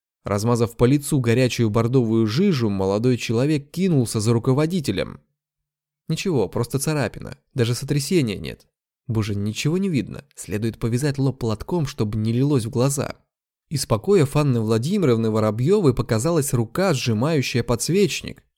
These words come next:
Данилов пролетел мимо, мельком покосившись на застывшего в проходе человека. Ему показалось, будто он увидел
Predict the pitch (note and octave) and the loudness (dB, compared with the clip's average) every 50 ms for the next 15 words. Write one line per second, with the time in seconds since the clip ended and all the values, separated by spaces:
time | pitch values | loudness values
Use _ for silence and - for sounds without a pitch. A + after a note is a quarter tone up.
0 | _ _ - - B1 E2+ B2+ D#3+ E3 D3 C#3 - A#2+ B2 A#2+ A#2+ A#2 - D3+ C3+ | _ _ -10 -8 -6 -4 -2 0 0 -2 -2 -2 -2 -2 0 -2 0 0 0 0
1 | A#2 A2 B2+ E3+ G3 F#3+ C3+ G2+ F2+ - - _ _ - - F#2+ C3+ D#3 E3 C#3+ | 2 2 0 0 0 0 0 -2 -4 -6 -10 _ _ -10 -2 0 0 0 0 0
2 | - A#2+ G#2+ - - - E2+ - - - D#3 D3+ - C3 G#2+ - - A2 G#2 A2+ | -2 -2 -2 -2 -6 -6 -6 -6 -4 -4 -4 -4 -2 -6 -4 -2 -2 -2 0 0
3 | G#2+ - - F#3+ F3+ - - C3 A#2 G#2+ - - A2 G#2 - - D3+ C#3 A#2 - | -2 -2 -4 -4 -4 -2 0 0 0 0 0 -2 -4 -4 -2 -2 -2 -2 -2 -2
4 | - C3+ D3+ F3 F3+ D#3+ - - - - - _ _ _ _ _ _ _ - - | 0 0 0 2 2 0 0 -2 -6 -10 -10 _ _ _ _ _ _ _ -14 -10
5 | C2+ F2 F#2+ F#2+ G2 - - G2 G2+ A2 C#3 D#3+ D#3+ C3 A2 A2 A2 A#2+ - _ | -8 -6 -6 -6 -6 -6 -4 -4 -2 0 0 2 2 0 -2 -2 -4 -6 -6 _
6 | - A#2+ A#2 A#2 A#2 A2+ G#2+ C3+ F3+ E3+ C#3+ B2+ G#2+ G2 - | -2 0 0 2 0 0 0 0 -2 2 2 2 2 0 -4